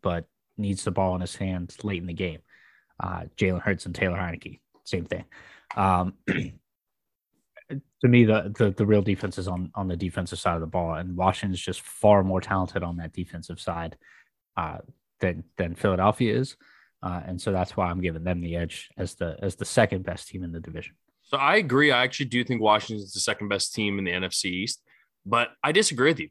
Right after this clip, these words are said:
Speaker 2: I think the Eagles are a far more talented team on de-, especially on the defensive side of the ball when you just look at the players, right? Like, the, the best player on defense for both teams.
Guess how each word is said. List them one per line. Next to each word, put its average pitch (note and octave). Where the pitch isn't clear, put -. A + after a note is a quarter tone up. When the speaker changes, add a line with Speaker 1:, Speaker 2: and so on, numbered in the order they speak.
Speaker 2:
I C3
think F#3
the A#2
Eagles C#3
are G#2
a F#2
far C3
more A2+
talented F#2+
team F#2
on G2
de-, G2+
especially D#3
on C3+
the A2
defensive G#2+
side G#2
of G2
the F#2+
ball A2+
when G2+
you G2
just G2+
look A2+
at F#2
the -
players, -
right? G2
Like, F#2
the, A#2
the A#2
best C3
player C3
on A2+
defense A#2
for -
both G#2+
teams. B2+